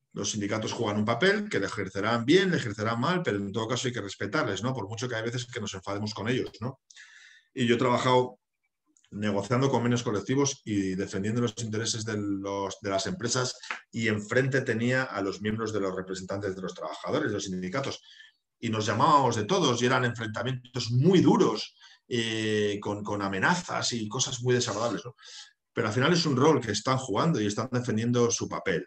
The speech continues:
¿no? Eh, dentro de la empresa, ¿qué hay que hacer? Pues intentar,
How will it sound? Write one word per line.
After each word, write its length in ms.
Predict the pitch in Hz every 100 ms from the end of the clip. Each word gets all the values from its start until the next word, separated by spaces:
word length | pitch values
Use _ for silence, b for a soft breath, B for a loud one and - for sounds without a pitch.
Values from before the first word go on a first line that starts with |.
| -
¿no? 140 | - _ _ B B B B _
Eh, 800 | - 117 113 113 117 117 117 113
dentro 320 | 135 160 165
de 60 | 160
la 100 | 147
empresa, 380 | 139 151 131
¿qué 100 | 113
hay 60 | 139
que 80 | 139
hacer? 400 | 127 - 156 123
Pues 220 | 113 -
intentar, 500 | 110 107 107 139 147